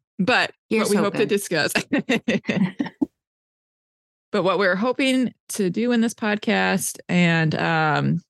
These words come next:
Speaker 1: if we have time, we actually might start diving into a tough question, which is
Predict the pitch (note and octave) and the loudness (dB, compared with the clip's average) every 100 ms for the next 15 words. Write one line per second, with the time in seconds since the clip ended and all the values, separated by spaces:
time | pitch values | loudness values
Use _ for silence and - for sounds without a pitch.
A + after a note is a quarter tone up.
0 | - F3+ F3+ D#3 - E3 E3+ E3 D3+ - | -8 -2 0 0 0 0 2 0 0 0
1 | D#3+ - - - - - - C#3+ C#3 D#3 | 2 2 0 0 0 -2 -2 0 0 0
2 | F#3 G#3+ G#3+ - G#3+ G#3 G#3 - G3 - | 2 2 0 -4 -2 0 0 0 0 0
3 | G#3 - G3+ G#3+ - D#4 D#4 F3 F#3 - | -4 -4 -4 -4 -2 0 0 0 -2 -4
4 | - | -8